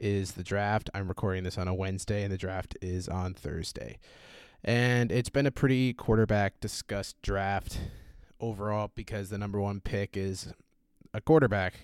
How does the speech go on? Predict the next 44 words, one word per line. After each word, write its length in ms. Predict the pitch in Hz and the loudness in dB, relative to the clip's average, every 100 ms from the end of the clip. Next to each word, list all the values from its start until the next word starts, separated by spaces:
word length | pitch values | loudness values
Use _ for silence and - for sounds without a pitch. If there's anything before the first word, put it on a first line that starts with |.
| - | -6
I 60 | 101 | -2
know, 180 | 104 | 0
shocking, 520 | 92 110 107 - 90 82 - | 0 2 2 0 -6 -6 -10
unlike 400 | 95 95 92 92 | -8 -6 -6 -4
every 300 | 98 95 98 | -6 -2 -2
year 260 | 95 92 - - | -2 -2 -4 -4
where 160 | 101 | -2
the 100 | 92 - | 0 -2
quarter-, 280 | - 95 92 | -2 0 -2
it's 120 | 110 120 | -4 -2
either 280 | 107 101 | 0 2
a 60 | 95 - _ | 0 -4 _
quarterback 520 | - 110 107 107 107 | 2 4 4 0 0
or 80 | 101 | -2
a 60 | 95 | -2
pass 340 | - 104 - | -2 -4 -4
rusher. 360 | 98 95 92 95 _ - - - - - - | -4 -4 -6 -10 _ -20 -20 -20 -20 -20 0
Hasn't 280 | 135 120 | 2 4
really 180 | 110 110 | 4 2
been 240 | 98 104 - | 2 -2 -4
anyone 520 | 107 104 101 104 98 90 | -6 -4 -2 -4 -4 -4
really 260 | 101 98 | -2 -2
outside 500 | 101 104 - 104 101 | -2 -2 -2 -2 -2
of 80 | 95 | -2
that 300 | 95 92 90 | -2 -4 -4
since, 520 | - 101 92 87 - | -8 -8 -10 -10 -6
uh, 260 | 92 90 92 - _ _ | -4 -4 -4 -8 _ _
Jake 300 | - 110 - | -2 -2 -2
Long, 240 | 101 104 98 | -4 -4 -4
I 100 | 95 | -4
think, 320 | 101 90 - | -6 -8 -6
back 280 | 95 95 92 | -4 -4 -6
in, 80 | |
like, 180 | 87 90 - | -10 -10 -4
oh 180 | 98 95 | 0 0
eight. 220 | 95 - _ - - - - - - - _ - | -2 -4 _ -20 -20 -20 -20 -20 -20 -20 _ 2
Uh, 320 | 120 123 120 | 6 6 6
so 380 | - 131 123 120 | 6 6 8 6
let's 180 | 131 | 4
just 180 | 175 - | 0 0
jump 200 | 135 127 | 2 4
right 160 | 123 113 | 6 6
into 240 | 127 - | 2 0
this. 400 | 92 90 - - | 0 0 -2 -10